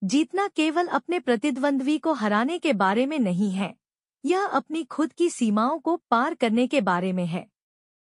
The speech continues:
जब आपके पास दृढ़ संकल्प और सफल होने की इच्छा होती है, तो उम्र केवल एक संख्या होती है। चालीस साल की उम्र में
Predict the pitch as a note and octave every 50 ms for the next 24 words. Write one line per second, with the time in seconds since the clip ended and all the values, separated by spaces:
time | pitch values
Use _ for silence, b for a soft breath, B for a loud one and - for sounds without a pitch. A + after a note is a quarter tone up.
0 | _ _ _ _ _ _ - - F#3+ D4 D4+ C4 A#3 C4 D4 E4+ - - - G4+
1 | F4 - C#4 B3+ C4+ D4 C4 A3+ F#3+ F3+ B3 D#4+ F4+ F4+ E4 - - B3+ B3 B3+
2 | - C#4 D4 D#4 - - - A#3+ B3 A3+ - - A#3+ A3 - C#4+ C#4+ C4+ A3 A#3
3 | A#3+ B3 C4+ C4 - D4 D4 - - A3+ - - - C4+ C#4+ B3+ G#3 G#3+ G3+ -
4 | C4 C4 A#3 A3 G3+ - B3 _ _ - D#4+ - - - D#4 E4+ F4+ F#4+ G4+ G4
5 | - - C#4 C#4+ C4+ D4+ D4+ D4 - B3+ D4+ - - - - A3 G3+ G3+ - A#3+
6 | B3 B3 G#3 F#3 G3 F3+ - G#3 F#3+ F3 E3 F3 - - _ _ _ _ - -
7 | D4 C#4+ D4+ D#4+ F#4 G4+ G4+ - - - C4+ C#4 D4+ D#4+ - - D#4+ D4 - -
8 | B3 B3 C4 D4+ D4+ A#3 F#3 E3 D#3